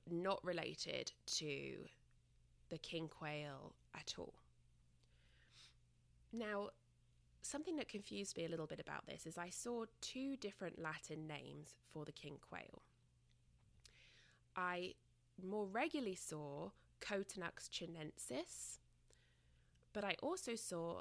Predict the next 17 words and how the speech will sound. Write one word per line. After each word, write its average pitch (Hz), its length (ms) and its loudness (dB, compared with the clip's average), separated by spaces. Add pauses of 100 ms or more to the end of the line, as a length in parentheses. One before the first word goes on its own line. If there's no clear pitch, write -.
(140)
Excalfactoria 233 1300 0
chinensis. - 880 -4 (920)
And 247 120 0
I'm 247 80 2
not 269 160 0
really 233 140 -2
sure 190 180 0
what 175 140 -4
that's - 220 -6
about, 170 300 -4
honestly. - 540 -10 (4000)
And 233 120 4
as 202 120 2
par 277 280 0
for - 80 -8
the 190 80 -2
course, 165 520 0